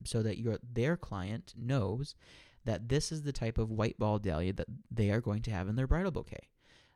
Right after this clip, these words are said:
Um, different wholesale clients have different needs, and their clients have different needs as well. Um, if you are selling to someone who is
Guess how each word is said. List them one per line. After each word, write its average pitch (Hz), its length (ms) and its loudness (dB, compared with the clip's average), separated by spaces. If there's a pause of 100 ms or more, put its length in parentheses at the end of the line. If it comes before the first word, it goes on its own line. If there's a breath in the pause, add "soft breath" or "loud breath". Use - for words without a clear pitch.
Um, 101 480 -4 (500)
different 131 420 -4 (960)
wholesale 131 460 2
clients 110 520 -2
have 113 160 -2
different 113 320 0
needs, 101 500 -8 (300)
and 107 320 -2
their 117 300 2
clients 107 460 -4
have 107 120 -4
different 107 300 -2
needs 101 260 -6
as 87 160 -2
well. 78 340 -2 (560 loud breath)
Um, 104 460 0
if - 300 -2 (140)
you 120 420 0
are 127 100 0
selling 117 300 2
to 110 100 2
someone 113 340 4
who 113 140 4
is - 340 0